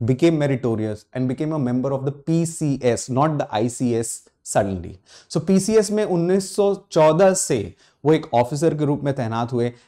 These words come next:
and that gave him proximity to the Britishers, where they saw this keen stenographer taking very heady lines। बार बार ये कहा जाता था that, uh, वीपी मेनन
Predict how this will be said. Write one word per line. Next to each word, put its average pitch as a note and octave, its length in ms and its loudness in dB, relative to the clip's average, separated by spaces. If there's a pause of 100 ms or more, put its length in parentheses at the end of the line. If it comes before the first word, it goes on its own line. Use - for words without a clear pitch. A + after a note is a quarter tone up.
(120)
and F3 180 0
that G3 260 4
gave G3 220 6
him G3 200 2 (300)
proximity F#3 600 2
to E3+ 40 0
the D#3+ 140 2
Britishers, B2+ 480 -2 (340)
where G#3+ 200 4
they B3+ 360 0
saw B3 220 4
this A#3+ 180 -2 (180)
keen B3 340 4
stenographer F3 640 0 (220)
taking F#3+ 420 0 (320)
very E3+ 540 2 (180)
heady D3+ 400 4
lines। A2+ 680 -4 (400)
बार D#3 220 6
बार F3+ 160 4
ये F3+ 120 4
कहा D3+ 200 0
जाता D3 240 2
था D3+ 300 -2 (260)
that, E3 360 0
uh, D3 460 4
वीपी F3 380 0
मेनन D#3 400 0